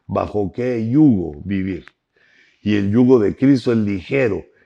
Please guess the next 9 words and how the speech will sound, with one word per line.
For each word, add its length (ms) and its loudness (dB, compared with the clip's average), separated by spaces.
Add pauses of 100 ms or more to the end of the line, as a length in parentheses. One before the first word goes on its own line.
(140)
y, 320 -8
y 40 -2
su 200 -6
carga 380 -2
también 420 -6
es, 360 -12 (280)
es 120 -2
maravillosa. 880 -4
Pero, 340 0